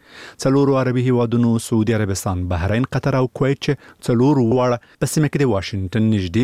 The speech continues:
متحدین دي او په خپلو خاورو کې امریکایي ځواکونو ته ځای ورکړی، د امریکا دغه اقدام غندلی دی. سعودي عربستان په هغه بیان کې چې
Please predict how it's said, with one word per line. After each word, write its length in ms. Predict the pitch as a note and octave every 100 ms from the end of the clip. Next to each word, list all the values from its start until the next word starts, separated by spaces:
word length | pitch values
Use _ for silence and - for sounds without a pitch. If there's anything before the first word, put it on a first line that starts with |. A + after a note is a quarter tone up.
| C#3+
متحدین 540 | C#3+ C3 C3+ C3 C#3
دي 80 | C#3 C#3
او 120 | C#3
په 80 | -
خپلو 220 | - C#3+ -
خاورو 320 | D3 B2 G2+
کې 240 | G#2 A2+
امریکایي 320 | G#2+ G2+ G2 F#2
ځواکونو 340 | F#2+ F#2 A2+ G2
ته 80 | G2 G#2
ځای 120 | B2+
ورکړی، 360 | C#3 - D3+ F3 _ -
د 140 | B2+ C#3+
امریکا 260 | C#3 C3 C#3 C3
دغه 340 | C#3 B2+ D3+
اقدام 340 | - A#2 A2+ A#2 - G2
غندلی 360 | G#2+ G2 F2+ F2+
دی. 160 | G#2 A2+ C#3 _ - - -
سعودي 340 | B2 A2+ A2+ A#2+
عربستان 420 | A2 G#2+ A2+ G2+
په 140 | G#2
هغه 160 | A#2 A2+
بیان 240 | A2+ A2+
کې 80 | A#2
چې 60 | A2